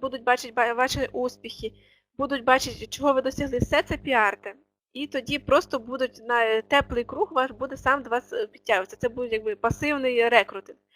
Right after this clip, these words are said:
От і не забувайте зараз, хто новачки, от зараз, ем, можете такі, роз-, створюйте сторіночки, розвивайте сторіночки, починайте помаленьку працювати.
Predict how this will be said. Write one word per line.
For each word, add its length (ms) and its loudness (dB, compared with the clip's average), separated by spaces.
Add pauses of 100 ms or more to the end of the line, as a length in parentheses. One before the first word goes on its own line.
(260)
От 160 -2
і 100 0
не 120 2
забувайте 560 6
зараз, 280 2
хто 160 0
новачки, 600 -4 (380)
от 140 -6
зараз, 380 4
ем, 320 0 (180)
можете 440 -2 (540)
такі, 280 -6
роз-, 220 2
створюйте 640 2
сторіночки, 580 -8
розвивайте 460 0
сторіночки, 680 -6 (520)
починайте 440 2
помаленьку 500 -4
працювати. 640 0